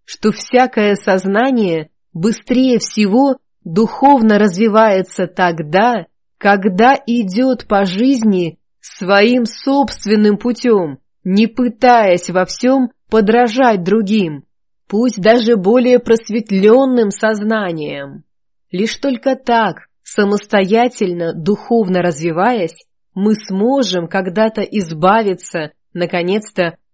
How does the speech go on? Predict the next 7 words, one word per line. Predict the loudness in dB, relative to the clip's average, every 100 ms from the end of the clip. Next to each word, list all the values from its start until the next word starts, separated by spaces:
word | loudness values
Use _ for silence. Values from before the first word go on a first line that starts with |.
| _
от | -2 -2 -2
ложного | 0 0 0 -2 -2 -2
чувства | -6 -6 -6 -8 -6 -4 -4 -6
своей | -14 -8 -8 -4 -6 -6
отдельности | -8 -8 -8 -6 -2 0 -2 -6 -8 -10
от | -10 -8 -10
всего, | -12 -10 -6 -4 -2 -4